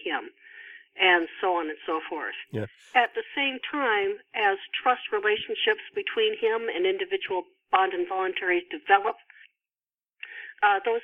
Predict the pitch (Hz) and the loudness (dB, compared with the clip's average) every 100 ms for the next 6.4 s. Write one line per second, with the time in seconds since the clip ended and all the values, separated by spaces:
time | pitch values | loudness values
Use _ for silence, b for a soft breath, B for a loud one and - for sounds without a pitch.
0 | - 440 427 381 381 427 202 - 403 185 | -2 -2 0 -2 0 0 0 -2 -2 -2
1 | - 233 220 190 196 190 185 - 180 208 | -2 -8 -4 -4 -2 0 0 -2 -4 -2
2 | 190 - 165 - B B B B _ - | -2 0 -2 -4 B B B B _ -2
3 | 202 180 175 170 170 160 147 - 190 190 | 2 4 2 0 -2 -4 -4 0 2 4
4 | 180 180 185 180 170 165 160 - 196 175 | 2 0 -4 -2 0 0 -4 -4 -6 -6
5 | - 160 175 170 147 147 156 151 147 151 | -8 -2 -2 -2 -8 -4 -2 0 0 -2
6 | 160 139 127 | -2 -4 -4